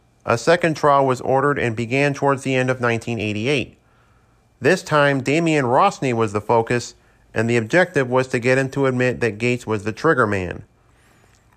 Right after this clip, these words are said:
Rosny, who had previously been released on bond with the help of friends and family,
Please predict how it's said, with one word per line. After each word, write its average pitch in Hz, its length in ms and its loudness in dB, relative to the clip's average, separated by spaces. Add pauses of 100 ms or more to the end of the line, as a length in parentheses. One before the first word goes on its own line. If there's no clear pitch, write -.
Rosny, 165 500 0
who 135 200 2
had 113 180 0
previously 147 500 0
been 131 220 0
released 147 320 2
on 123 180 2
bond 135 240 2
with 131 120 0
the 123 60 0
help 135 220 2
of 127 240 -2
friends 131 320 0
and 113 140 -6
family, 123 560 0